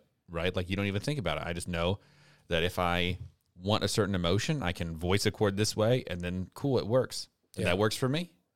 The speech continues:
Speaker 1: right? Um, and I can try something different, and I can go out of the box. But also, I know I have a repeatable workflow that I can,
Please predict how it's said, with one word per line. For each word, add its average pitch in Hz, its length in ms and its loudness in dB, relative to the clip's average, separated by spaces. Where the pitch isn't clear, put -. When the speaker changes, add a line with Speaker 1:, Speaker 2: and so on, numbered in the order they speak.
Speaker 1:
right? 92 260 -4
Um, 78 560 -2
and 90 80 -4
I 101 100 2
can 113 140 0
try 120 260 4
something 110 260 0
different, 85 340 0
and 78 80 -6
I 80 60 -6
can 87 140 -4
go 85 180 4
out 95 100 4
of 92 60 -4
the 87 80 -4
box. 85 460 -6
But 90 180 0
also, 85 560 4
I 90 140 2
know 101 220 2
I 90 140 0
have 87 160 0
a 90 60 0
repeatable 98 840 0
workflow 85 600 0
that 95 120 2
I 87 80 2
can, 87 320 -4